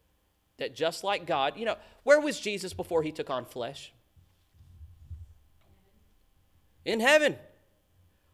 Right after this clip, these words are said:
living the high life, enthroned with angels serving him as they had from the beginning of creation. He had a great life. He chose to come be a human.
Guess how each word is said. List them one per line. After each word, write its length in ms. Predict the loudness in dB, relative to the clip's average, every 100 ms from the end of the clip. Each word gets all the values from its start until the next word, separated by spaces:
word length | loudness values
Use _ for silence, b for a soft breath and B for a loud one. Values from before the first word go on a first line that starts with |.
| _
living 260 | 6 6 0
the 60 |
high 220 | 2 4
life, 500 | 4 2 0 -4 -18 _ _ b b 0
enthroned 680 | 2 6 6 10 8 6 2
with 200 | 0 4
angels 460 | 4 4 2 -2 -2
serving 500 | 2 2 2 -2 -2
him 220 | -2 0
as 220 | 0 2
they 140 | 0 4
had 300 | 4 4 2
from 180 | -6
the 80 | -4
beginning 380 | -4 0 2 2
of 100 | -2
creation. 480 | -2 -2 -2 -2 -4
He 100 | 0
had 140 | 0
a 60 | -2
great 320 | 0 -2 2
life. 220 | 0 0 B B B
He 220 | -4 0
chose 420 | 4 4 4 -2
to 100 | -8
come 340 | -2 -2 -2
be 180 | -4 2
a 60 | 2
human. 600 | 2 -6 -2 -2 -2